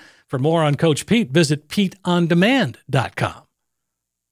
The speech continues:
So there you have it, another episode of Financial Pizza, cooked to perfection, boxed, ready for a no-contact delivery.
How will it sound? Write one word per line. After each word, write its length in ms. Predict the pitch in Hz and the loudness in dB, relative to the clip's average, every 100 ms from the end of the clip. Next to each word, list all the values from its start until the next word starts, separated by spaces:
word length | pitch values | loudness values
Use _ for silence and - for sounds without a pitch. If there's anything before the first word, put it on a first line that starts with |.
| _ | _
So 200 | - 311 | -2 2
there 160 | 240 247 | 4 4
you 140 | 240 | 4
have 260 | 226 240 277 | 4 4 2
it, 100 | - - | -2 0
another 460 | 220 220 220 220 | 2 2 2 2
episode 480 | 226 254 262 214 180 | 2 0 0 2 2
of 120 | 165 | 0
Financial 580 | - 208 202 208 202 208 | 0 2 2 2 0 -2
Pizza, 380 | - 262 - 147 | 0 -2 0 -4
cooked 340 | - 254 254 | 0 0 0
to 100 | 190 | -4
perfection, 680 | - 185 - 247 254 196 147 | -2 -6 0 -2 0 -2 -2
boxed, 460 | 139 240 247 - | 0 2 2 0
ready 340 | 208 247 269 208 | 0 2 2 0
for 280 | 190 214 220 | 0 0 2
a 80 | |
no-contact 920 | 220 233 254 - 226 262 240 196 233 233 | 2 0 -2 -2 0 0 0 0 -2 0
delivery. 440 | 240 285 233 160 | 0 2 2 0